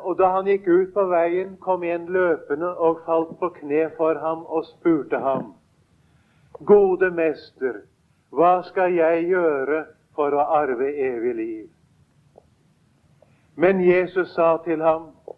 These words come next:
«Hvorfor kaller du meg god? Ingen er god uten én, det er Gud. Budene kjenner du.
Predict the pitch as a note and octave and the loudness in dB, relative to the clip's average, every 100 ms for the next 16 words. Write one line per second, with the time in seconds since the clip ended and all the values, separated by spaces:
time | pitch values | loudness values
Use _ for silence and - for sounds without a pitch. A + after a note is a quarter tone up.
0 | - - _ _ _ _ _ B2+ E3+ F#3 | -20 -20 _ _ _ _ _ 4 6 6
1 | E3+ - - E3+ F#3 E3 - _ F3 D#3+ | 2 -10 0 2 2 -4 -16 _ 0 0
2 | D#3+ D#3+ E3+ D3+ D3+ E3 D#3+ G3 E3+ A2+ | 0 0 0 0 -4 -4 -2 -2 -2 -6
3 | - _ _ _ _ _ _ _ _ _ | -14 _ _ _ _ _ _ _ _ _
4 | _ _ E3 F#3 D#3 C3 D#3 F#3 C3 D3 | _ _ 4 4 2 -4 -4 -4 0 4
5 | F#3 F3+ - - D3+ C#3 C#3 C3 - C#3+ | 4 2 -2 -4 -4 -4 -8 -12 -2 2
6 | F3+ G3 G#2 F2 - _ _ _ _ _ | 2 0 -4 -12 -20 _ _ _ _ _
7 | _ _ C3 C#3+ C#3+ C3+ F3+ G3+ G#2 - | _ _ 0 2 0 0 -4 -4 -10 -16
8 | _ _ _ _ _ _ _ _ _ _ | _ _ _ _ _ _ _ _ _ _
9 | _ _ _ _ - - _ _ _ _ | _ _ _ _ -20 -20 _ _ _ _
10 | - G#3 G#3+ G#3 G#3+ G#3+ - G3 D3+ C3+ | 4 6 6 2 -4 -6 0 0 0 -2
11 | B2 A2+ | -2 -2